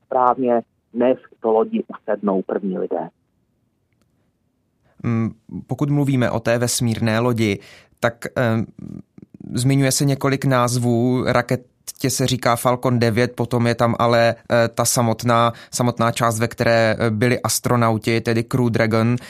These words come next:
Speaker 2: Eh, z, z jakých všech částí se vlastně taková vesmírná, eh, loď skládá a jak se postupně odpojují?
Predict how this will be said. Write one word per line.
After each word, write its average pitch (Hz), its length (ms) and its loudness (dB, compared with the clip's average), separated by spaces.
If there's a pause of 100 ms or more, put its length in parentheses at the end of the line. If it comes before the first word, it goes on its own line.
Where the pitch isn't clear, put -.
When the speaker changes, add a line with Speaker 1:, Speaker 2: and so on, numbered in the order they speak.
(260)
Speaker 2:
Eh, 117 240 2 (500)
z, 120 440 -4
z 135 40 -2
jakých 196 280 -4
všech - 220 -4
částí 107 380 0
se 110 120 -2
vlastně 104 280 -2
taková 104 340 2
vesmírná, 101 720 2
eh, 98 400 0 (160)
loď 110 460 -2
skládá 101 600 2
a 107 280 2
jak 113 140 -2
se - 80 -2
postupně 110 420 -4
odpojují? 92 560 -4